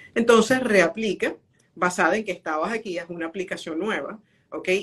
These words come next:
Y no estoy segura si la pl-, si la planilla dice en algún punto este, si ya habías aplicado, si dices si aplicaste, di que sí, di que te lo negaron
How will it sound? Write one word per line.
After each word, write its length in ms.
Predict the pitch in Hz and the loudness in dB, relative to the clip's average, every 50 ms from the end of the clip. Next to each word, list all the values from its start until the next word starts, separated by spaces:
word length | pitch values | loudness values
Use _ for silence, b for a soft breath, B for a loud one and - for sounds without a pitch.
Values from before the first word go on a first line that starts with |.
| - | -4
Y 200 | - 202 202 202 | -8 -6 -4 -2
no 180 | 202 185 175 175 | 0 0 0 -2
estoy 280 | - - - 208 208 208 | -4 -4 0 0 0 0
segura 380 | - 240 190 185 190 190 208 | 0 0 2 2 2 2 0
si 120 | - - 175 | -4 -4 -4
la 120 | 156 - | -4 -2
pl-, 160 | - 156 - | -4 -6 -6
si 140 | - - 175 | -4 -2 -2
la 100 | 160 - | -2 -2
planilla 400 | 151 143 151 165 180 190 190 180 | -2 -4 -6 -4 -2 0 0 0
dice 300 | 196 208 196 - - 185 | 0 -2 -4 -4 -2 -2
en 120 | 165 160 | -2 -2
algún 320 | 151 156 156 156 175 180 175 | -2 -2 -2 -2 -2 -2 0
punto 500 | 196 202 196 185 185 - 185 190 190 b b b b b b b - | 0 2 4 4 2 2 0 -2 -2 b b b b b b b -2
este, 720 | 175 170 165 - - 180 165 165 156 151 147 143 143 143 - | -2 -2 -2 -4 0 2 4 4 4 2 0 -2 -4 -8 -12
si 320 | - - - - 180 160 160 | -14 -10 -6 -4 -4 -2 2
ya 180 | 170 165 165 | 4 4 6
habías 240 | 175 180 185 180 175 | 6 6 4 4 2
aplicado, 680 | 175 - - 151 147 - 185 180 175 180 185 202 208 | -2 -4 -4 -4 -4 -2 0 0 2 2 0 0 -2
si 160 | 202 - 190 | -4 -4 -2
dices 320 | 165 160 175 180 - 226 220 | 0 0 0 -2 -4 -8 -6
si 80 | - | -6
aplicaste, 500 | 208 - 170 165 - 196 196 - - 165 | -6 -6 -6 -6 -6 -6 -6 -6 -8 -8
di 340 | 151 143 165 220 233 233 - | -8 -6 -8 -8 -8 -8 -10
que 120 | - 165 - | -12 -12 -12
sí, 440 | - - - 165 165 165 160 - - - - - | -10 -10 -6 -2 0 0 0 -2 -6 -18 -12 -4
di 240 | 196 233 277 285 285 | 0 0 0 2 4
que 100 | 254 208 | 2 4
te 140 | - 165 160 | 4 4 4
lo 140 | 156 143 | 4 2
negaron 800 | 147 143 139 139 156 170 196 196 190 185 180 185 202 233 262 | 0 -2 -6 -2 2 4 4 4 4 2 0 -2 -4 -4 -6